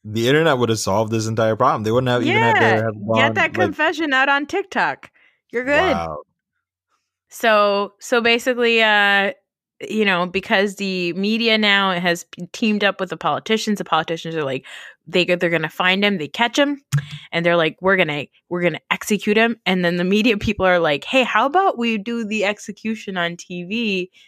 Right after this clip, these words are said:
Speaker 2: and make some more money?" And this is where the whole, like, commentary on money and sponsorship and media marketing comes up, and how, like, we're all, like, consumerism. So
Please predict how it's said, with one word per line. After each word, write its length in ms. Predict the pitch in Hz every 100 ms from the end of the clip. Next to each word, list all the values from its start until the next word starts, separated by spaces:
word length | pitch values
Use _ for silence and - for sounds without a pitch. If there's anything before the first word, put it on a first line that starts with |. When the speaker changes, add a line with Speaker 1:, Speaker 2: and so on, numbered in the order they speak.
| _
Speaker 2:
and 160 | 208 214
make 180 | 185 -
some 180 | 226
more 200 | 226 233
money?" 480 | 247 247 311 214 143 - - - -
And 140 | 214
this 200 | 233 262
is 120 | 294
where 200 | 254 233
the 100 | 214
whole, 240 | 208 202 202
like, 180 | 180 -
commentary 680 | 190 180 185 196 175 175
on 240 | 175 160 165
money 320 | 185 196 185
and 140 | 160
sponsorship 640 | - 165 160 175 180 - 170
and 140 | 165
media 320 | 160 160 160 156
marketing 440 | 143 147 165 170
comes 240 | 170 165
up, 160 | 165 165
and 120 | 151
how, 160 | 156 147
like, 200 | 139 147
we're 120 | 156
all, 160 | 127 127
like, 160 | -
consumerism. 880 | 156 160 - 185 170 175 190 190 202 _ _ - - _
So 380 | - 214 185